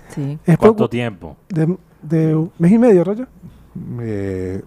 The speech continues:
Speaker 4: pararon que diecisiete días, pero yo creo que eso va más de, para un mes,
Speaker 2: Sí,
Speaker 4: más de un
Speaker 2: el
Speaker 4: mes.
Speaker 2: tema del, el tema es que Junior se quedó sin defensa, bueno, porque tienes a, a los defensas de la final que son Germain con Ceballos, pero son jóvenes los dos jugadores,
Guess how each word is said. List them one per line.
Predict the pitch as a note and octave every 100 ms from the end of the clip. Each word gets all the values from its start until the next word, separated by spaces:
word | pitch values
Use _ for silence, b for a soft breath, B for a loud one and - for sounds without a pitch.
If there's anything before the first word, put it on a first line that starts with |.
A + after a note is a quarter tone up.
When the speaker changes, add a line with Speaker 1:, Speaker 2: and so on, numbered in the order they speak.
| - -
Speaker 4:
pararon | B2+ A#2 A2 B2 D3 D3+
que | C#3+ B2+ A2
diecisiete | G#2+ G#2 F#2+ A#2 A#2 C3+
días, | C3+ D3
pero | A#2+ A2
yo |
creo | A#2 A#2+
que |
eso | B2
va | A2 A2
más | A#2 A2+
de, | G#2+ G2 G2
para | F#2+ G2
un | G2+
mes, | G#2 - - _ -
Speaker 2:
Sí, | -
Speaker 4:
más | G3+
de | A#2
un | G#2+
Speaker 2:
el | F3+
Speaker 4:
mes. | E3
Speaker 2:
tema | D#3+ E3 F#3+
del, | F3+
el | E3+ D3
tema | D3+ E3 F#3
es | F#3
que | - G3+
Junior | F#3+ G#3 F#3+
se | F#3+
quedó | F3 E3+ E3
sin | G#3
defensa, | F#3 E3 F3 F#3+ A#3
bueno, | C4 A3+ F3
porque | E3 D#3+
tienes | F3 F#3 F#3
a, | F#3+ F3+ E3+ D3 - b b b
a | E3+
los | F#3+ E3+ - -
defensas | E3+ - G3 G#3+
de | G3+
la | G3 F3+
final | E3+ E3 F3+ G#3
que | F#3
son | - E3 F3 F3 D#3+ D#3+ b b b -
Germain | E3+ F3 E3 F3 G3+ G3+
con | F3 F3 D#3
Ceballos, | C#3+ D#3+ D#3+ F#3+ G3+
pero | D#3
son | C#3+
jóvenes | D3 F#3 F#3 F#3 E3
los | D#3+
dos | E3+ D#3+
jugadores, | F#3+ F#3+ F3+ F#3+